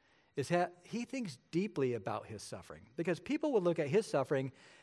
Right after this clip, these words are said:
as almost, um, "What did he do, Paul?" Kinda like Job's counselors. "Job, what did he do?" If you've been in ministry, and let's say you share the gospel and it goes poorly,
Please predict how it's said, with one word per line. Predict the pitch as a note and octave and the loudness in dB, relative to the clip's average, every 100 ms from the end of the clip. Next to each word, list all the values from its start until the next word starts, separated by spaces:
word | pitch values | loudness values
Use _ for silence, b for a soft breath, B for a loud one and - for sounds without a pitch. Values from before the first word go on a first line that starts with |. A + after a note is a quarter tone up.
| - | -4
as | C#3+ | 0
almost, | A3 D4 A3+ - | 0 0 -2 4
um, | D3+ A#2+ G2 G2 _ b b b b - | 4 4 -2 -14 _ b b b b -2
"What | C3+ E3+ | 8 8
did | F3 | 8
he | D#3 | 4
do, | C#3 C3+ | 4 0
Paul?" | - G2 F#2+ A#2+ _ _ _ _ _ _ _ | -2 -8 -10 -12 _ _ _ _ _ _ _
Kinda | E3+ | 4
like | F3 D#3 | 6 6
Job's | D#3+ D#3 - | 8 8 6
counselors. | A#2+ G2+ F#2 C2+ - - _ | -2 -2 -10 -14 -14 -20 _
"Job, | D#3+ F#3 A#3 E3+ C#3+ | 8 10 10 2 -10
what | C3+ D#3 | 4 8
did | D#3 D3 | 8 6
he | C#3 | 0
do?" | A#2 G2 C#2+ _ _ _ _ _ _ _ _ _ _ _ _ - | -2 -8 -12 _ _ _ _ _ _ _ _ _ _ _ _ -2
If | C#3+ | 2
you've | F#3 | 10
been | A3 | 10
in | G3+ E3 | 10 4
ministry, | F3 D#3+ F#3+ | 4 4 4
and | D#3+ | 4
let's | D3+ | 4
say | E3 | 4
you | C#3 C3 | 2 0
share | - D#3 | 4 4
the | D3+ | 6
gospel | C3+ B2+ B2+ C#3 | 4 4 4 2
and | B2+ | 0
it | |
goes | B2 A#2+ | 0 -2
poorly, | - D#3 D3 A#2+ G2 A2 | 0 4 4 4 0 -8